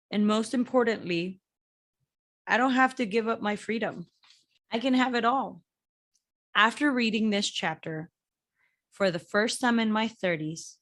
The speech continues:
I felt like I didn't have to be at war with myself.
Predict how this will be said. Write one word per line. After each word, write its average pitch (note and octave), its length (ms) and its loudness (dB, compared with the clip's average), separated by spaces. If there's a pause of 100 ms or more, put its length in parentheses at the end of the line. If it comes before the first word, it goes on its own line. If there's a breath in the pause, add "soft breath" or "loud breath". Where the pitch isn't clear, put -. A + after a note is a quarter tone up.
(560)
I F#3 160 2
felt - 580 0 (180)
like F#3 180 -4
I E3+ 100 -2
didn't F#3 240 -4
have F#3 340 -2
to G#3 80 -6
be F#3 240 -2
at F3+ 100 -2
war E3 300 -4
with E3 260 -8
myself. - 680 -12